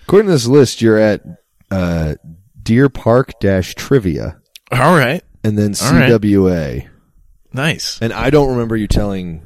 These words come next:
Speaker 1: any of those stories. And I love, more specifically, I love the C W A <laughs> stories. But, uh, so,
Speaker 2: Uh,
Speaker 1: yeah,
Speaker 2: the Dark
Speaker 1: fucking
Speaker 2: Lord was
Speaker 1: <laughs> I cannot wait
Speaker 2: was
Speaker 1: for the Dark
Speaker 2: was a
Speaker 1: Lord.
Speaker 2: champion.
Speaker 1: So, yeah, so, so let, let's,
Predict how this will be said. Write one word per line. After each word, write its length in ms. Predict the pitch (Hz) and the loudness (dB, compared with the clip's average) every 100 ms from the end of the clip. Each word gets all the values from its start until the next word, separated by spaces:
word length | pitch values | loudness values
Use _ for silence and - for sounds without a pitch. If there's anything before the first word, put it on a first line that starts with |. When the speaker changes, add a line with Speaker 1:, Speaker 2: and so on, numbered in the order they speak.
| - 101 | -14 -8
Speaker 1:
any 160 | 95 | -6
of 80 | 87 | -4
those 160 | 85 - | -4 -6
stories. 520 | 95 87 80 73 - | -6 -4 -6 -6 -6
And 140 | 90 | -4
I 80 | 87 | -2
love, 560 | - 95 101 92 - - - - - _ - | -2 -4 -4 -6 -8 -10 -8 -10 -14 _ -2
more 160 | 247 254 | 0 2
specifically, 520 | 127 - 147 120 117 | 0 4 4 4 2
I 60 | |
love 220 | 107 107 92 | 2 0 -4
the 80 | |
C 200 | 95 110 | -8 -8
W 340 | 107 95 92 90 | -6 -6 -6 -6
A 120 | 107 | -4
<laughs> 0 | |
stories. 840 | - - - - - 131 - - - - - - - - | -2 -4 -4 -6 -2 -4 -6 -16 -18 -20 -20 -20 -20 -4
But, 320 | 110 110 101 | 0 2 2
uh, 400 | 95 90 87 76 90 _ _ - | -2 -4 -6 -10 -16 _ _ -6
so, 160 | 101 | -4
Speaker 2:
Uh, 160 | 95 87 | -2 -2
Speaker 1:
yeah, 80 | 92 | -2
Speaker 2:
the 40 | |
Dark 260 | 92 110 120 | 0 0 2
Speaker 1:
fucking 160 | 120 | 2
Speaker 2:
Lord 340 | 107 98 80 - | 2 0 -4 -8
was 420 | 104 104 127 - - - | -6 -2 0 -2 -4 -8
Speaker 1:
<laughs> 160 | 135 | -2
I 60 | 180 | -2
cannot 440 | - 160 156 143 135 | 0 2 4 4 4
wait 160 | 139 | 2
Speaker 2:
was 140 | 135 120 | 2 0
Speaker 1:
for 40 | |
the 100 | 123 | -2
Dark 200 | 107 101 - | -4 -6 -4
Speaker 2:
was 140 | 104 | -2
a 40 | |
Speaker 1:
Lord. 120 | 123 - | -2 -2
Speaker 2:
champion. 800 | - 190 107 113 110 95 80 92 - - - _ 107 - _ - | 0 0 -4 -4 -4 -6 -8 -12 -18 -20 -20 _ -10 -10 _ -8
Speaker 1:
So, 140 | 113 | -2
yeah, 140 | 101 64 | 0 0
so, 240 | - 113 | -2 -2
so 300 | 76 110 90 | -2 -4 -2
let, 180 | 92 87 | -2 -4
let's, 380 | 113 110 - | -6 -8 -10